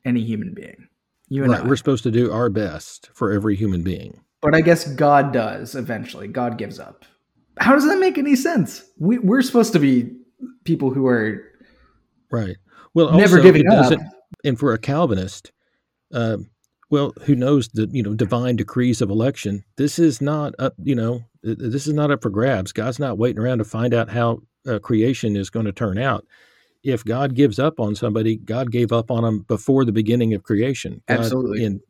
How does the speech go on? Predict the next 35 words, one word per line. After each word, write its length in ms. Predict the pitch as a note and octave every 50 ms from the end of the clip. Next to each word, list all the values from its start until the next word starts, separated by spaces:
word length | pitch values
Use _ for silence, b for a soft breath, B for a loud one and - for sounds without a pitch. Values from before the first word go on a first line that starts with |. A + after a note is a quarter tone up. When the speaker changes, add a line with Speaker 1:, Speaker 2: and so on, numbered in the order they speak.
| _
Speaker 2:
in 160 | - C3+ A#2+ G#2+
Calvinism 580 | - C#3 D3 F3 E3 C#3 A#2+ A2 G2 A#2 G2 -
overlooked 560 | B2+ C#3+ B2+ B2 A#2 A2 D3 E3 - _ - G#2
them 280 | A2 G#2 F#2+ A2+ B2+ - _ _ _ _ _ _ _ _ _ _ -
and 360 | A#2+ A#2+ B2 A#2+ A#2 A2+ A2
their 260 | G#2+ A#2 A#2 A#2 A2+ -
eternal 720 | A2+ G#2+ G#2+ - - C3 C3+ C3 A#2+ A2+ G#2 G#2 G#2+ - b b b b b _ _ _ _ _
salvation, 800 | - - B2 A2+ A2 G#2 A#2 C#3 D3 - - A#2 G2+ G#2+ A2 A2+ _ _ -
uh, 260 | A2+ G#2+ G#2 G#2+ G2 -
and 180 | B2 A#2 G2+ F#2+
wrote 220 | A2 C3+ C#3+ - -
that 200 | C3 A#2 A2 A2
off 320 | A#2+ C#3 C3+ B2+ A#2+ -
as 100 | A2 G#2 -
the 60 | -
cost 300 | - B2 A#2+ A#2+ A#2 -
of 80 | - -
creation, 640 | - G#2+ G#2+ A2 C#3+ D3 - - G2+ A2+ A#2 A#2 - _ _
some, 300 | - - C3+ D3 D#3+ C#3+
for 120 | - - G2
some 220 | - D3 D#3+ D3
reason, 360 | A#2+ G#2+ G#2 F#2+ A#2 B2 A#2 - _ _ _ -
going 260 | A#2 B2+ C3 B2+ A#2+
into 280 | A#2+ E3+ F#3 F3 C#3+
creation. 560 | - - B2+ G#2+ F#2 F2 F2+ F#2 - - - - - _ _ _ _ _ _ _ _ _ _
So 160 | _ - C3
Speaker 1:
Yeah. 100 | A#2+ B2
Speaker 2:
God, 320 | A#2 A#2+ C#3+ E3 E3 D#3 D3+
it's 200 | - A#2+ A2 -
not 220 | A#2 C#3 C#3 - -
like 360 | B2+ C3 D3 D3 - - _ _ _ _ _ _ _ _
God 240 | - B2 B2+ C3 C3
was, 280 | A#2 A2+ G2 - - - _ _ _
uh, 260 | A#2 A2 G#2 F#2+ F#2+ - _ _ _ _
Go-, 120 | C3+ C3+